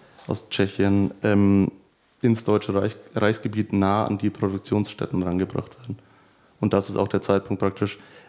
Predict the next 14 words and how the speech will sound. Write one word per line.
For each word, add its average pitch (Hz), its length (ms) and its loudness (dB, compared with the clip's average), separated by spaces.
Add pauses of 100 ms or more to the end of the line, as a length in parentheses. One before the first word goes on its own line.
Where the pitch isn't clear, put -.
(140)
ähm, 98 300 2 (280)
Mitte 110 260 2
vierundvierzig, 107 1120 0
ähm, 98 480 2
wo 101 360 2
auch 95 260 0
dann 95 340 -2 (680)
in 101 160 2
Leipzig 95 560 -2
es, - 340 -6 (100)
äh, 95 340 0 (480)
sieben 107 440 0
K-Z-Außenlager - 840 -4
gab. - 380 -10